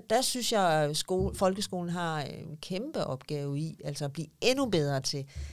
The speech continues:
at møde børn med forskellige behov og forskellige læringsstile og forskellige former for motivation, så de får overkommet, øh, nogle af de der barrierer, de har i forhold til, til læring.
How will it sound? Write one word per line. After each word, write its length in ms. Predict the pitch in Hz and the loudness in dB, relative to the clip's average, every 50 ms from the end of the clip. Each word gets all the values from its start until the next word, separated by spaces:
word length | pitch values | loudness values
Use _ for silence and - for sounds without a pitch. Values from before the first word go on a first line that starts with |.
| - - | -8 -4
at 160 | - 170 156 160 | -2 -2 0 0
møde 480 | 160 160 160 165 175 185 185 185 175 | 0 2 2 2 2 2 2 2 0
børn 380 | 160 - 175 170 165 147 110 147 | 2 2 2 4 2 2 0 -4
med 120 | 147 143 | -6 -6
forskellige 520 | 139 170 156 - - 180 175 170 160 156 151 | -4 -2 -2 0 0 0 -2 0 -2 -4 -2
behov 440 | 156 151 147 147 151 156 165 170 165 | -2 -2 0 2 2 2 2 2 0
og 80 | 156 | 0
forskellige 440 | - 170 - - 175 170 160 160 165 | -2 -4 -4 -2 -4 -4 -4 -4 -6
læringsstile 840 | 151 151 147 147 151 160 165 160 - - 165 160 156 156 160 156 151 | -4 -4 -4 -2 -2 -2 -4 -4 -6 -6 -6 -6 -6 -4 -2 -2 -2
og 60 | 151 | -2
forskellige 440 | - 160 - - 180 165 156 156 151 | -2 -4 -4 -4 -4 -4 -4 -4 -6
former 380 | - - 156 151 156 170 170 160 | -4 -2 -2 0 0 -2 -2 -4
for 140 | - 165 | -4 -4
motivation, 720 | 151 151 151 147 - - 147 147 135 - - - 170 170 170 - - - - - | -4 -4 -6 -6 -6 -8 -6 -6 -4 -2 -2 -2 -4 -4 -8 -12 -18 -18 -10 -4
så 140 | - 208 | -4 -2
de 120 | 190 196 208 | -2 -2 -2
får 200 | - - 156 - - | 0 0 2 4 6
overkommet, 760 | 180 180 196 214 220 214 - - 185 170 165 147 127 147 143 - - - | 6 8 8 6 4 2 2 2 2 2 2 2 -2 -6 -8 -6 -2 0
øh, 160 | 165 143 156 | 0 0 2
nogle 280 | 156 165 175 185 190 | 0 0 2 2 2
af 80 | 185 165 | 0 0
de 100 | - 170 | 0 0
der 160 | 160 165 156 | 2 2 2
barrierer, 540 | 151 - 160 151 151 156 165 175 208 226 214 | 2 2 2 2 2 2 4 6 6 6 4
de 140 | 190 - 151 | 2 0 -4
har 160 | 139 131 123 | -4 -4 -6
i 80 | 120 - | -6 -8
forhold 360 | - 127 120 123 139 143 - | -8 -10 -8 -8 -8 -10 -10
til, 340 | - - 147 - 131 - - - | -10 -10 -10 -10 -12 -12 -10 -6
til 160 | - - 151 | -4 -4 -2
læring. 420 | 135 135 135 131 131 139 143 143 | -2 -4 -4 -4 -4 -4 -6 -6